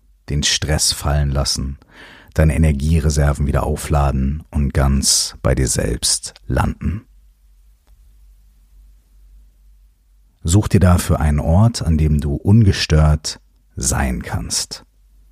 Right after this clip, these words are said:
Wenn du möchtest, kannst du für die Meditation sitzen. Du kannst dich aber auch sehr gerne hinlegen.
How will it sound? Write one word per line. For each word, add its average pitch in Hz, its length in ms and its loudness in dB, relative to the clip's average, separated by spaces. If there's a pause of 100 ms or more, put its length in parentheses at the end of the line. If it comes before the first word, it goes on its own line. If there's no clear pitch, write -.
(1700)
Wenn 80 120 2
du 80 80 6
möchtest, 87 380 2
kannst - 280 0
du 71 160 0
für - 160 -4
die 73 120 0
Meditation 71 680 -2
sitzen. 90 600 2 (520)
Du 78 60 -8
kannst 78 320 0
dich 76 80 -4
aber 67 140 2
auch 67 80 0
sehr 71 260 2
gerne 65 460 -4
hinlegen. 78 840 0